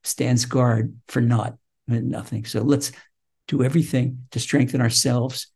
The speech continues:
And this is the war effort. And Hashem should give us a speedy and complete victory.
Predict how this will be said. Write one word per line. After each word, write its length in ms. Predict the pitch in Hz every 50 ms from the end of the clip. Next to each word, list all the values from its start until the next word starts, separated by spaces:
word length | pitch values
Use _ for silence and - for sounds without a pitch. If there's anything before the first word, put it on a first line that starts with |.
| _ _
And 160 | - 123 117 113
this 300 | - 139 135 110 - 143
is 140 | 123 - -
the 80 | 135
war 280 | 131 139 127 110 - -
effort. 440 | - 117 117 - - 143 - - - - - _ _ -
And 100 | 127 120
Hashem 300 | 113 - 139 127 123 113
should 160 | - 165 139
give 180 | - 127 117 123
us 220 | 117 113 - - - _ _ _ -
a 80 | 131
speedy 600 | - - - - - 151 151 139 139 131 135 - -
and 180 | 127 127 120 -
complete 560 | - 131 117 - - - 143 139 131 - -
victory. 680 | 107 107 117 143 143 143 - - 131 123 117 117 117